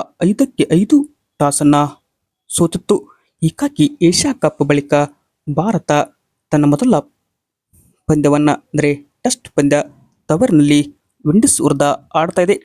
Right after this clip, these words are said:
ಹೀಗಾಗಿ ಇಲ್ಲಿನೂ ಕೂಡ ಟಾಸ್ ಶುಭ್ಮನ್ ಗಿಲ್ ಅವರು ಸೋತರು. ಅಂದ್ರೆ ಈ ಒಂದು ಪಿಚ್ಚಲ್ಲಿ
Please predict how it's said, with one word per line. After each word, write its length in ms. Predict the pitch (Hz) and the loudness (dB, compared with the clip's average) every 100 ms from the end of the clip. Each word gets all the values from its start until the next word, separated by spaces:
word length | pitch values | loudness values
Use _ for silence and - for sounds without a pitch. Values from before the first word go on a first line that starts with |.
| _ _ _ | _ _ _
ಹೀಗಾಗಿ 360 | 170 - 294 - | -8 -8 -8 -8
ಇಲ್ಲಿನೂ 360 | - 180 277 254 | -6 0 0 0
ಕೂಡ 240 | - 143 147 147 _ _ - | -2 -2 -2 -4 _ _ -4
ಟಾಸ್ 320 | 208 262 - - | -2 -2 -4 -4
ಶುಭ್ಮನ್ 400 | - - 170 294 | -6 -4 0 2
ಗಿಲ್ 140 | 180 143 | 2 2
ಅವರು 360 | 147 151 147 147 _ _ _ | 0 2 0 -2 _ _ _
ಸೋತರು. 460 | - - 202 214 233 - - _ _ | -6 0 0 2 -2 -4 -20 _ _
ಅಂದ್ರೆ 300 | - 147 139 | -6 -4 -2
ಈ 160 | 208 285 | -2 -2
ಒಂದು 220 | 214 143 | -2 -4
ಪಿಚ್ಚಲ್ಲಿ 600 | 139 - - 143 143 147 | -2 -4 -2 -2 2 0